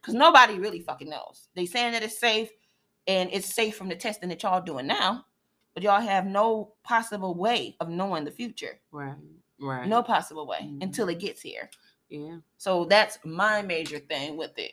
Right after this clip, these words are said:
Speaker 1: you know?
Speaker 2: Mm-hmm. Yeah. Um, I have a, I have a few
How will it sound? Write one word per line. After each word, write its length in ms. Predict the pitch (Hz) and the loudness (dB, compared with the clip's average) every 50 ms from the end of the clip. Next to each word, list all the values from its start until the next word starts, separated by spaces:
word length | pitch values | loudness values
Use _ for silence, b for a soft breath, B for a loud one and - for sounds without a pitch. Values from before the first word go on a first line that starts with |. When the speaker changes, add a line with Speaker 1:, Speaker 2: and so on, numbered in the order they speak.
| - | -12
Speaker 1:
you 120 | - 196 196 | -10 -8 -4
know? 180 | 190 185 185 196 196 | -2 -2 -2 -4 -6
Speaker 2:
Mm-hmm. 120 | 196 - - - - - _ _ _ _ _ _ _ _ _ _ _ _ _ _ _ _ _ _ _ _ _ _ _ _ _ _ _ _ _ _ _ _ _ _ _ _ _ _ _ _ _ _ _ _ | -10 -16 -20 -20 -20 -20 _ _ _ _ _ _ _ _ _ _ _ _ _ _ _ _ _ _ _ _ _ _ _ _ _ _ _ _ _ _ _ _ _ _ _ _ _ _ _ _ _ _ _ _
Yeah. 340 | - - 180 175 170 165 160 165 175 175 - _ _ _ - | -18 -16 -14 -14 -12 -12 -12 -12 -12 -14 -16 _ _ _ -16
Um, 240 | 175 180 170 170 165 - - | -16 -16 -16 -18 -20 -12 -10
I 80 | - 233 | -10 -8
have 280 | 247 233 208 175 160 | -8 -8 -10 -10 -10
a, 140 | 165 160 156 - _ _ _ _ _ _ _ _ _ _ - | -12 -14 -16 -18 _ _ _ _ _ _ _ _ _ _ -14
I 60 | 226 | -12
have 100 | 233 196 | -10 -10
a 60 | 147 | -10
few 520 | 139 - - 185 180 175 160 151 147 139 | -12 -12 -10 -8 -8 -8 -6 -8 -8 -10